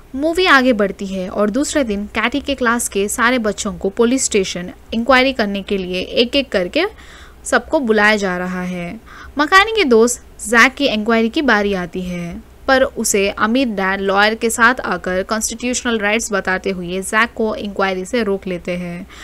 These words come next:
दिखाया जाता है कि लास्ट में सिर्फ मकानी और ओली ही इंक्वायरी के लिए बचे हुए हैं और इंक्वायरी के बाद मकानी ओली को अपने घर ड्रॉप करने को बोलती है, जिससे हमें ये पता चलता है कि मकानी और ओली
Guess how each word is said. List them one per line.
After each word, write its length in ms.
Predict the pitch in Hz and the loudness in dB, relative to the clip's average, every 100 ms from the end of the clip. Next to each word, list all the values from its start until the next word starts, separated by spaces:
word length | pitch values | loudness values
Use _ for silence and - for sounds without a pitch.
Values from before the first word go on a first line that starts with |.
| - - - | -18 -18 -2
दिखाया 300 | 330 359 403 | 0 4 4
जाता 300 | 349 294 247 | 6 4 4
है 140 | 247 208 | 0 -2
कि 220 | - 214 | -2 0
लास्ट 380 | 220 240 294 254 | 4 4 4 0
में 120 | 233 | -4
सिर्फ 260 | 226 233 208 | -2 -2 -2
मकानी 520 | 202 208 240 233 254 | -6 0 0 2 -2
और 320 | - 190 185 | -4 -2 0
ओली 480 | - 113 208 220 240 | -2 -2 0 2 2
ही 140 | 220 269 | 0 -2
इंक्वायरी 520 | 202 196 208 202 208 | -4 -2 2 2 0
के 140 | 208 196 | -2 -2
लिए 200 | 214 285 | 0 0
बचे 300 | 214 196 196 | -2 -4 -4
हुए 280 | 185 180 180 | -4 -6 -8
हैं 280 | 175 175 180 - - - | -8 -10 -12 -14 -14 -2
और 140 | 214 | 0
इंक्वायरी 500 | 214 226 233 254 285 | 2 0 4 4 4
के 140 | 294 285 | 4 2
बाद 380 | 196 185 196 214 | 2 0 0 -2
मकानी 600 | 196 202 220 208 190 202 | -2 -2 -2 -2 -4 -8
ओली 340 | - 208 220 226 | 0 2 2 2
को 140 | 240 | 2
अपने 300 | 233 - 196 | 2 0 -4
घर 260 | 185 214 240 | -2 0 0
ड्रॉप 280 | 208 202 220 | 2 0 0
करने 300 | 190 185 185 | -4 -4 0
को 160 | 262 | 2
बोलती 400 | 214 196 180 180 | 2 0 -2 -6
है, 300 | 180 175 175 | -6 -8 -8
जिससे 380 | 190 294 - 285 | -4 -4 0 0
हमें 260 | 240 196 190 | 0 -2 0
ये 180 | 220 294 | 0 0
पता 280 | 233 220 | 0 -2
चलता 340 | 208 202 190 190 | -2 -4 -4 -6
है 180 | 185 175 | -6 -8
कि 220 | - 190 | -6 -6
मकानी 420 | 196 214 240 247 | -4 0 0 2
और 180 | 233 196 | 0 0
ओली 380 | 196 180 180 | 0 -2 -4